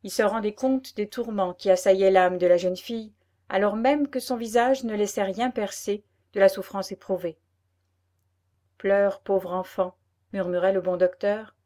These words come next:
en ouvrant la porte de la pièce où Henriette se lamentait. « Pleure,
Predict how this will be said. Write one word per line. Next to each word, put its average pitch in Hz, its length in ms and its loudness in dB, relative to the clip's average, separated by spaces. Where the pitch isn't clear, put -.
en 196 120 -2
ouvrant 196 280 -4
la 185 120 0
porte - 320 -6
de 190 120 2
la 180 100 6
pièce 202 500 -4
où 190 160 -10
Henriette 190 440 -2
se - 140 -4
lamentait. « 175 560 -4
Pleure, 196 480 2